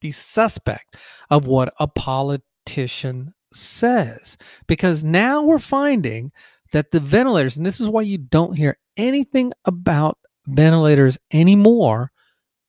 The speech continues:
is because it was opposite of what covid nineteen was. It was antithesis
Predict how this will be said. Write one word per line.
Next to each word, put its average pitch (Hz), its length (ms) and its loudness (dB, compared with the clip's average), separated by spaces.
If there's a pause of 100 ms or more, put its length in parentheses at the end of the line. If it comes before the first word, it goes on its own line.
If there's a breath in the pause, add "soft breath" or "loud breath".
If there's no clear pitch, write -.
(240)
is 123 140 -2
because 123 680 -4 (180)
it 139 80 -2
was 131 200 -2 (720)
opposite 156 500 -2
of 120 120 -6
what 120 160 -6 (340)
covid 139 220 -2
nineteen 131 320 -4
was. 131 160 -2
It - 20 -6
was 127 140 -6
antithesis 135 680 -4